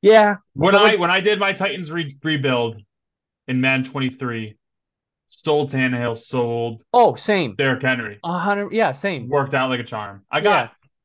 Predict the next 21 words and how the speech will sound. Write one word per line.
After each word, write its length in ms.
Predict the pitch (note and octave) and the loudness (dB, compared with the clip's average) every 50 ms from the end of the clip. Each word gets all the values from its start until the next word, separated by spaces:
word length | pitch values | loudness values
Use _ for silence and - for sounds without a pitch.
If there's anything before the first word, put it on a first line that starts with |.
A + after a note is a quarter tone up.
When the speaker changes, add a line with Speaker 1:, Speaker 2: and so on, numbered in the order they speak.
| _ _ | _ _
Speaker 2:
I 80 | D3+ D3+ | -10 -6
got, 200 | D#3 E3 D3+ C3+ - _ _ _ _ _ _ _ _ _ _ _ _ _ _ _ _ _ _ - | -4 -4 -6 -6 -10 _ _ _ _ _ _ _ _ _ _ _ _ _ _ _ _ _ _ -8
I 80 | D3 | -6
mean, 360 | D3 D3 C#3+ C3 A#2+ A#2 A2+ - | -6 -4 -6 -6 -6 -8 -12 -8
I 80 | - C#3+ | -6 -4
got, 100 | D3 F3 | -2 -2
like, 220 | E3 D3 C#3 - _ _ - | -4 -4 -8 -12 _ _ -8
three 260 | C#3+ C3+ C#3 C3+ C3 | -6 -4 -2 -4 -4
first 360 | C3 - C#3 C3 B2+ B2+ - | -6 -4 -4 -4 -4 -4 -6
round 180 | C3 B2 A2+ A#2 | -8 -8 -8 -8
picks 200 | A#2+ B2 B2+ - | -8 -10 -10 -10
for 120 | - D3 | -12 -10
Tannehill, 360 | C#3 D3 D3+ D3+ D3+ D#3 D#3 D3 | -6 -4 -2 2 2 2 2 0
which 140 | C#3+ C3+ | -2 -2
is 100 | B2+ A#2 | -4 -4
very 240 | A#2+ B2 A#2+ A#2+ A#2 | -4 -2 -2 0 0
accurate, 520 | A2+ A#2+ B2 A#2+ - - C#3+ C#3+ C#3 C#3 _ - | 0 -2 -2 -4 -6 -6 -6 -6 -6 -6 _ -6
accurate, 380 | A#2 A#2 - - D3 D3+ C#3+ | -6 -6 -6 -8 -8 -8 -8
Speaker 1:
Mm-hmm. 80 | G2 G2 | -10 -12
Mm-hmm. 440 | G2 _ _ _ - B2 C3 C#3+ G3 | -18 _ _ _ -4 -4 -2 -2 -4
Speaker 2:
accurate. 760 | C4+ - D3 D#3 D#3 D3+ D3+ D#3+ F3 G3 - - _ - - | -8 -8 -6 -4 -4 -2 -2 -2 -2 -4 -4 -8 _ -20 -20